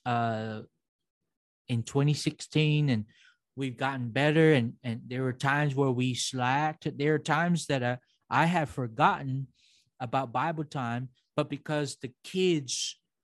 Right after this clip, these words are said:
were, were ingrained in it, right? They, they remember, they were taught it, they would remind me, "Daddy, it's Bible time."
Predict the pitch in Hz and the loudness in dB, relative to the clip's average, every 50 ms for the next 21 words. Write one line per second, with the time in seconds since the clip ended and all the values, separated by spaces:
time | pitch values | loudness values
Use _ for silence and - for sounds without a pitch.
0 | _ _ _ 143 143 143 143 139 139 147 143 _ - 143 127 135 143 139 135 131 | _ _ _ -6 -4 -2 0 0 -2 -4 -6 _ -12 -8 -4 -2 -2 -2 -2 -2
1 | 131 127 117 123 127 156 185 214 220 190 156 131 127 113 110 113 113 120 127 131 | -4 -4 -4 -2 -2 0 2 2 2 2 0 0 -2 -2 -4 -6 -8 -6 -6 -6
2 | 131 135 139 139 - - 127 131 127 123 135 131 127 123 139 175 196 185 170 165 | -6 -6 -8 -8 -6 -6 -6 -4 -4 -4 -4 -2 -2 -2 0 0 0 0 0 0
3 | 165 165 156 147 139 127 131 123 120 - - - 170 170 175 175 175 180 180 - | 0 0 0 -2 -4 -4 -6 -8 -8 -8 -8 -4 -2 -2 0 0 -2 -4 -8 -10
4 | _ _ _ _ _ _ _ _ _ _ - 131 151 185 190 185 147 131 135 131 | _ _ _ _ _ _ _ _ _ _ -4 -2 0 2 2 2 0 0 0 -2
5 | 127 127 120 120 117 110 104 110 110 101 90 90 - _ _ - 143 160 143 120 | 0 0 -2 -2 -2 -4 -6 -6 -6 -8 -8 -12 -18 _ _ -8 -6 -6 -4 -4
6 | 110 110 113 - - 139 175 190 170 123 110 - - 104 92 82 - - | -4 -4 -6 -6 -6 -6 -6 -6 -6 -6 -8 -10 -10 -12 -14 -14 -16 -20